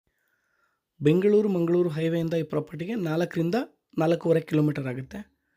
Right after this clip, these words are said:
ನೋಡಿ, ಪ್ರಾಪರ್ಟಿ ಮುಂಭಾಗದಲ್ಲಿ ನಿಮಗೆ ಸುಂದರವಾದಂಥ ಲೊಕೇಶನ್ ಅಂತ ಹೇಳ್ಬೋದು, ತುಂಬ ಚೆನ್ನಾಗಿದೆ ಜಾಗ. ಈ ಪ್ರಾಪರ್ಟಿಗೆ ಹಾಸನಿಂದ ಕೂಡ ತುಂಬ ನಿಯರ್ ಆಗುತ್ತೆ,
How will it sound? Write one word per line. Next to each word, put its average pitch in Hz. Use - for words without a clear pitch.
ನೋಡಿ, 151
ಪ್ರಾಪರ್ಟಿ 180
ಮುಂಭಾಗದಲ್ಲಿ 165
ನಿಮಗೆ 156
ಸುಂದರವಾದಂಥ 185
ಲೊಕೇಶನ್ 160
ಅಂತ 156
ಹೇಳ್ಬೋದು, 151
ತುಂಬ 175
ಚೆನ್ನಾಗಿದೆ 143
ಜಾಗ. 135
ಈ 226
ಪ್ರಾಪರ್ಟಿಗೆ 220
ಹಾಸನಿಂದ 190
ಕೂಡ 185
ತುಂಬ 180
ನಿಯರ್ 165
ಆಗುತ್ತೆ, 156